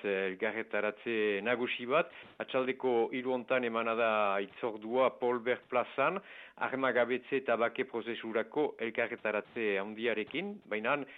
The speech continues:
erran behar da, goizetik, eh, badirela gauzak, eh, aurkeztuak, ama-, goizeko hamarrak eta erditan hasiko da eguna filma eztabaidekin Atalant Zinegelan, filma bera eskainiko dute arratsaldeko biak eta erditan Polbert plazan,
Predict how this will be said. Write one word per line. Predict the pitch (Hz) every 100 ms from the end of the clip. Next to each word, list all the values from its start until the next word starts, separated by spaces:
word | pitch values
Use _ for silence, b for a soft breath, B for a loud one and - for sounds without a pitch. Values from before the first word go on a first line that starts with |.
| B
erran | 107 120
behar | 113 113
da, | 139
goizetik, | 107 123 123 165 - 165 -
eh, | 113 104 95
badirela | 95 120 139 123 117 139
gauzak, | 117 113 131 123 117
eh, | 98 - - - - 110 101 95 90
aurkeztuak, | - 101 - - 104 156
ama-, | 117 117 -
goizeko | 110 123 135 -
hamarrak | 117 120 123
eta | 120 -
erditan | 113 117 - 110
hasiko | 104 - - 120
da | 131 113 101 B B
eguna | 123 113 135 135 123 -
filma | 127 127 123 117 110
eztabaidekin | - 127 117 120 113 117 135 117
Atalant | 107 - 117 120 110
Zinegelan, | - 113 110 107 123 170 208 B B B
filma | - 139 135
bera | 123 135 131 127 117
eskainiko | 113 - 123 123 123 127
dute | 117 113 135 120
arratsaldeko | 110 113 117 120 113 117
biak | 110 117 -
eta | -
erditan | 113 110 110 117 104 95 - -
Polbert | 117 113 113 113
plazan, | 110 107 131 180